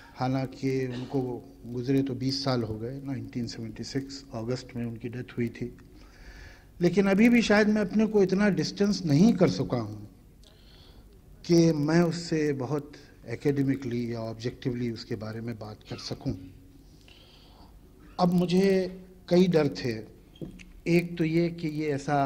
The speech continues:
आप जब हम अपने बाप के बारे में बात करते हैं तो उसमें दो खतरे होते हैं। एक ये कि कहीं हम उसकी झूठी तारीफ ना कर रहे हों, एक ये कि कहीं हम उसकी शान में कुछ बदतमीजी ना कर रहे हों। तो ये एक बाल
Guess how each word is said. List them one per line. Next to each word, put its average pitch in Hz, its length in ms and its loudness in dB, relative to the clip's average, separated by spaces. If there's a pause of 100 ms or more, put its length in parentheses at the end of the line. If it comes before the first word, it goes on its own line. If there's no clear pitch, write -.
(500)
आप 117 160 -10
जब 120 200 -10
हम 123 120 -8
अपने - 440 -14
बाप 117 280 -6
के - 100 -8
बारे 110 220 -8
में 113 140 -8
बात 110 300 -10
करते 110 280 -14
हैं 107 160 -14 (540)
तो 139 60 -2
उसमें 135 280 -4
दो 135 160 2
खतरे 123 320 -6
होते 110 320 -12
हैं। 107 140 -14 (440)
एक 165 260 2
ये 165 220 2
कि 156 140 -6
कहीं 143 260 0
हम 135 160 4
उसकी 135 200 -4
झूठी 117 300 -8
तारीफ 120 420 -6
ना 117 100 -6
कर 117 160 -12
रहे 117 200 -10
हों, 110 180 -14 (760)
एक 180 300 6
ये 185 180 6
कि 180 140 2
कहीं 139 380 0
हम 139 200 2
उसकी 127 220 -4
शान 135 280 -2
में 135 120 -2
कुछ 123 140 -6
बदतमीजी 120 520 -8
ना 147 100 -4
कर 139 180 -6
रहे 123 160 -10
हों। 117 80 -14 (1000)
तो 190 100 4
ये 202 400 6
एक 208 240 -2 (240)
बाल 143 380 4